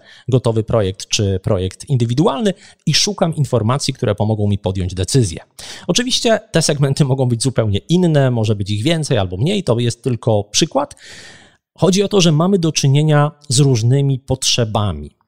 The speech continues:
Może być tak, że zostaną one zaspokojone na jednej stronie internetowej przez jedną firmę, ale argumenty, które przyciągną tych ludzi na stronę, będą w każdym przypadku inne.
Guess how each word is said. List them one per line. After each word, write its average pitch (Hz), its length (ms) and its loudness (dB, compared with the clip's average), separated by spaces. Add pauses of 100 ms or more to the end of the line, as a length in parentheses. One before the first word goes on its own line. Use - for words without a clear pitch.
(160)
Może 233 440 0
być 214 220 -6
tak, - 420 -6 (380)
że 113 380 2 (200)
zostaną 131 560 0
one 123 220 2
zaspokojone 110 840 0
na 95 300 -2
jednej 117 580 0
stronie 101 420 -4
internetowej 90 760 -4
przez 101 220 -2
jedną 110 420 -2
firmę, 98 400 -4 (480)
ale 131 200 2 (140)
argumenty, 156 720 2
które 185 280 -2
przyciągną 165 1040 -2
tych 92 200 -4
ludzi 104 260 -2
na 85 120 -6
stronę, 82 460 -6 (380)
będą 135 600 0 (140)
w - 120 -20
każdym 101 340 -4
przypadku - 600 -6
inne. 180 380 4